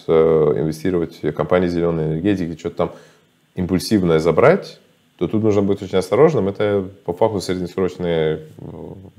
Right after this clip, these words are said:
прогноз. Но он может в краткосроке сразу создавать какие-либо там геповые движения. Но если тут будет и восходящий геп, который, кстати, тоже может быть с открытием американского рынка, но опять же, тут нужно посмотреть,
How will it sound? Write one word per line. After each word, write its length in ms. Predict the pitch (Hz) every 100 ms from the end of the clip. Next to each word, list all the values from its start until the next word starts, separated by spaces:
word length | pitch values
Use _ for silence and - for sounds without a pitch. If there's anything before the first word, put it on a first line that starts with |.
| -
прогноз. 400 | - 85 87 76 - - -
Но 60 |
он 100 | 101
может 300 | 110 92 82
в 40 | -
краткосроке 840 | 87 90 85 107 160 196 85 80
сразу 400 | - 110 123 98
создавать 340 | 90 87 110
какие-либо 480 | 95 101 110 110 101
там 240 | 107 104 - - -
геповые 800 | 95 113 113 107 101 98 92 78
движения. 680 | 92 98 95 95 78 76 78
Но 340 | 90 98 - - -
если 180 | 98 104
тут 160 | 110
будет 320 | 110 139 170
и 60 | 120
восходящий 640 | 95 87 87 85 82 82
геп, 240 | 85 82 -
который, 300 | - 85 80
кстати, 320 | - - 82
тоже 200 | 95 85
может 240 | 82 80
быть 140 | 80 80
с 80 |
открытием 400 | 76 - 82 80
американского 500 | 80 82 80 - -
рынка, 240 | 80 82 95
но 80 | 95
опять 300 | 82 73 -
же, 80 | - _ _ _ _
тут 80 | -
нужно 280 | 82 87 85 -
посмотреть, 460 | - 78 78 82